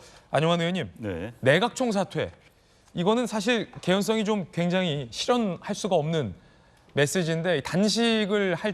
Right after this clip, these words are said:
Speaker 1: 때도 단식을 푸는 명분 중에 하나로 내세웠던 건데, 복귀해서 일성이 또 내각 총사퇴 요구인데 어떻게 보셨습니까?
Speaker 2: 뭐, 야당 대표로서는 뭐, 능히 할 수 있는 주장이라고 생각합니다. 역대 어느 야당 대표들도 국정에 대해서 비판을 할 때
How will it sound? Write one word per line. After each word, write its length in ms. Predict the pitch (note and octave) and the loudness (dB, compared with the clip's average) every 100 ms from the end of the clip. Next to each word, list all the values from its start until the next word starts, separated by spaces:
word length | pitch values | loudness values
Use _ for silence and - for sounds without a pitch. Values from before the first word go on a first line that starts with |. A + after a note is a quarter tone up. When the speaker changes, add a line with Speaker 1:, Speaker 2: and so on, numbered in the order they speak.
| - | -2
Speaker 1:
때도 280 | F#3 E3 | -4 0
단식을 340 | F#3+ F3 F#3+ G3 | -2 0 0 -2
푸는 440 | - - C4 D#3 - - - _ | -4 0 0 0 -6 -20 -20 _
명분 340 | D3 G3+ A3+ | 2 2 0
중에 120 | G#3 G#3+ | 0 0
하나로 240 | F#3+ F3+ | 0 0
내세웠던 500 | D3 C#3 D#3 C#3 D3 | 0 0 -2 -2 -4
건데, 240 | A#2+ B2+ | -4 -4
복귀해서 460 | D#3 E3+ - A#3+ G#3+ | -2 -2 2 2 4
일성이 420 | E3+ E3 G3 G#3 G#3+ | 0 0 -2 -2 -2
또 120 | G#3 | 0
내각 260 | D3 C#3+ | 2 0
총사퇴 540 | - F3 C#3 - A#2+ F#2 - - - - | -4 -4 -4 -2 -4 -4 -12 -20 -20 -4
요구인데 300 | C3 B2 A#2+ | -2 0 2
어떻게 200 | E3 - | 2 2
보셨습니까? 500 | D3+ C3 - F2+ - - - - - | -4 -4 -6 -10 -10 -18 -20 -20 -12
Speaker 2:
뭐, 320 | - G2+ F#2+ F2 | -4 -2 -2 2
야당 800 | G#2 B2+ C3 C#3 C#3+ C#3+ C#3+ C#3 | 2 2 4 2 4 0 0 -2
대표로서는 640 | C3+ A#2 C#3+ C3 D3+ D3 | -2 -2 -2 -2 -2 -2
뭐, 140 | A#2 C3+ | 0 2
능히 240 | A#2 C#3+ | 2 2
할 100 | D3+ | 2
수 140 | E3 D#3+ | 0 -2
있는 160 | D3 | -2
주장이라고 400 | C3 G#2 A#2 B2 | -2 -2 0 0
생각합니다. 760 | G#2+ C#3 A#2+ - B2 B2 G#2+ F2+ G2 | -4 -8 -12 -8 -6 -2 -2 -4 -2
역대 380 | F#2+ - A#2 | -4 -2 0
어느 500 | G#2 F2+ A2+ B2 A2+ F#2+ - - A2 | 2 2 2 2 0 -2 -8 -12 -4
야당 360 | F#2 G2 G2+ | -2 0 -2
대표들도 920 | F#2 G2 - G2 E2+ F#2+ - D#2+ A#2 - - _ | -2 -4 -2 -2 -2 -6 -4 -2 -2 -4 -20 _
국정에 320 | A#2+ - A2+ | -2 0 0
대해서 180 | G2+ F#2+ | 0 -2
비판을 400 | A#2 - A2 G2 | -4 0 -2 0
할 80 | |
때 240 | F#2 G2+ | -2 -2